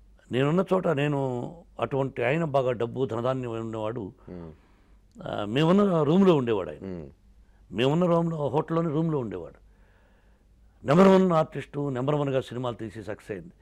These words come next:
Speaker 1: ఎందుకంటే ఏం చెప్పగలం సార్, it is a fate అని చెప్పగలం.
Speaker 2: మ్మ్.
Speaker 1: ఏదేమైనా ఈ జనరేషన్ కొంచెం తెలివిపరులు, జాగ్రత్తగా ఉంటున్నారు.
Speaker 2: మ్మ్.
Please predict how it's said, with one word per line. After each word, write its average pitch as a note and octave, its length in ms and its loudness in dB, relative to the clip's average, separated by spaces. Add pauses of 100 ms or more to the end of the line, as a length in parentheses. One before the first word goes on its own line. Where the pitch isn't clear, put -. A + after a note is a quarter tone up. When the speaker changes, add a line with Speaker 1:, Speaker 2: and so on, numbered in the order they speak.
(480)
Speaker 1:
ఎందుకంటే F3 560 0
ఏం C#3+ 280 -6
చెప్పగలం A#2 360 -4
సార్, - 180 -16 (640)
it G2 80 -12
is G2+ 60 -10
a F#2+ 40 -10
fate C#3 360 -6
అని G#2 220 -10
చెప్పగలం. E2+ 320 -14
Speaker 2:
మ్మ్. E2+ 240 -14 (840)
Speaker 1:
ఏదేమైనా F3+ 580 2
ఈ C3+ 160 -4
జనరేషన్ E3 460 0
కొంచెం C3 140 -4
తెలివిపరులు, A2+ 500 -6 (540)
జాగ్రత్తగా C3+ 400 0
ఉంటున్నారు. G2+ 560 -8
Speaker 2:
మ్మ్. F#2 240 -4